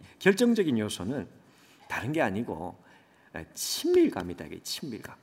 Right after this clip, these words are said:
음. 여러분, 이거 어렵게 생각할 거 하나도 없죠. 우리도 여러분, 예, 이쪽 저쪽에서 전화 올 때, 전화를 받지만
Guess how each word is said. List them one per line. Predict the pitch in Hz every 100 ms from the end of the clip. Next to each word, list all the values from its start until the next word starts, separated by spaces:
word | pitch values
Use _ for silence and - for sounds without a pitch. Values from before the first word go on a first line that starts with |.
| _ 78
음. | - _ _ _ _ _ _ _ _ _ - - - - -
여러분, | 214 240 175
이거 | 196
어렵게 | 202 262 196
생각할 | 180 170 160
거 | 151
하나도 | - 185 202 190
없죠. | 104 - 92 - - _ -
우리도 | 220 247
여러분, | 208 185 156 104 101 -
예, | 110 98
이쪽 | - - 175
저쪽에서 | 180 190 175 135
전화 | - 113 123
올 | 123 -
때, | 104 87 - 156
전화를 | 160 185 208 165
받지만 | 165 165 131